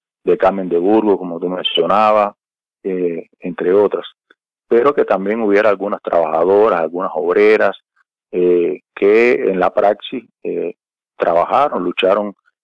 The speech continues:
por, eh, cambiar, eh, la situación discriminatoria en que vivían las mujeres en diferentes etapas. Y, y así fueron los criterios de selección, se incluyeron catorce.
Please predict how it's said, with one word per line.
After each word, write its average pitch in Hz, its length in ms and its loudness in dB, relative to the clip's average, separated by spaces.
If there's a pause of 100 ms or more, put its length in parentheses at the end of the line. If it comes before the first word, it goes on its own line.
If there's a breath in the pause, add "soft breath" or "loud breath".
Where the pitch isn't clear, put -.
(260)
por, 101 360 2
eh, 95 160 2
cambiar, 92 680 0
eh, 87 300 -2
la 87 140 0
situación 98 800 -4
discriminatoria 87 760 -2
en 190 80 -4
que 82 240 0
vivían 87 360 -6
las 90 100 -4
mujeres 90 460 -4
en 80 100 -10
diferentes 85 500 -4
etapas. 87 420 0 (520 soft breath)
Y, 87 560 -8
y 95 60 4
así 110 300 -2
fueron 101 240 0
los - 80 -2
criterios 107 400 2
de 107 80 2
selección, 113 460 0
se - 100 -6
incluyeron 92 480 0
catorce. 113 560 0